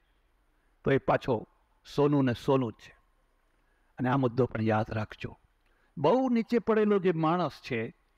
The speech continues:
એનો ઉદ્ધાર કાં તો કોઈ સંતના દ્વારા થતો હોય છે,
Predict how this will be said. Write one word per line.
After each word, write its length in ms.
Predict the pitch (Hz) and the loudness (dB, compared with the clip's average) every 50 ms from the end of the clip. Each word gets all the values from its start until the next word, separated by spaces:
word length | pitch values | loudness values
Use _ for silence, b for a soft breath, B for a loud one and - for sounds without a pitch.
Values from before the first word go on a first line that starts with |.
| _ _ _ _ _ _ - | _ _ _ _ _ _ -6
એનો 240 | 170 143 143 139 135 | -2 -2 0 0 0
ઉદ્ધાર 720 | 120 110 117 113 - - 123 127 139 151 165 185 190 196 202 b b b b b b b - | 0 0 -2 -4 -6 -4 -2 0 2 2 2 0 -2 -4 -8 b b b b b b b -6
કાં 180 | - 143 143 - | -2 -2 0 2
તો 140 | - 160 135 | 2 0 2
કોઈ 220 | - 151 143 127 - - - | 2 0 0 0 -2 -2 -2
સંતના 440 | 135 143 160 156 - 160 170 170 | 0 0 0 0 0 0 0 0
દ્વારા 300 | 170 160 170 170 175 175 | 2 2 2 2 2 0
થતો 280 | 170 - 156 160 - 180 | 0 -2 -4 -2 0 0
હોય 200 | 170 175 180 180 | 2 2 2 0
છે, 380 | - - 170 190 190 190 196 | 0 0 0 0 0 0 -2